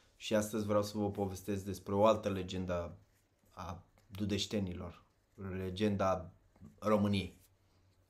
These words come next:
Un șmecher calificat din cap până în picioare, un om care l-am cunoscut, uh, el fiind în vârstă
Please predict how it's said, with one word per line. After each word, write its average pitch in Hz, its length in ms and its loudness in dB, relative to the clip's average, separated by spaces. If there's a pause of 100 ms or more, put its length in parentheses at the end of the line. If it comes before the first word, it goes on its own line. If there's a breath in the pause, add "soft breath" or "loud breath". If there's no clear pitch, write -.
(580 soft breath)
Un 98 120 -4
șmecher 107 520 0
calificat 98 600 -2
din 92 160 -6
cap 104 200 0
până 98 160 -2
în 87 60 -4
picioare, 98 420 -2
un 95 200 -2
om 110 120 0
care 104 180 -4
l-am 98 200 0
cunoscut, 95 640 -8
uh, 101 300 0
el 98 200 -2
fiind 101 340 -4
în 95 140 -4
vârstă 104 420 -4